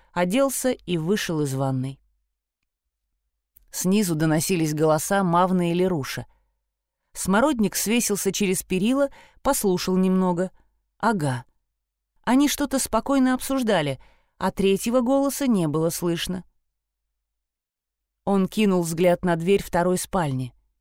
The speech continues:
Закрыто. Значит, упырёныш ещё не выходил. «Отлично».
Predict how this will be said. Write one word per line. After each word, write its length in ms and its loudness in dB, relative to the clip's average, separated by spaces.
Закрыто. 600 -4
Значит, 560 0
упырёныш 600 2
ещё 300 0
не 120 2
выходил. 640 -2
«Отлично». 680 -4